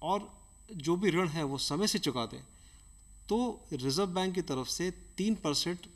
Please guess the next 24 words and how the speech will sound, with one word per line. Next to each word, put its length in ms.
ब्याज 400
में 80
लाभ 240
और 160
मिलता 300
है। 220
तो 80
मूलतः 760
तीन 240
लाख 240
रुपए 220
तक 240
का 120
अगर 140
किसान 380
क्रेडिट 320
कार्ड 240
होता 240
है, 260
तो 140
उसमें 440
जो, 240
अ, 500
अ, 360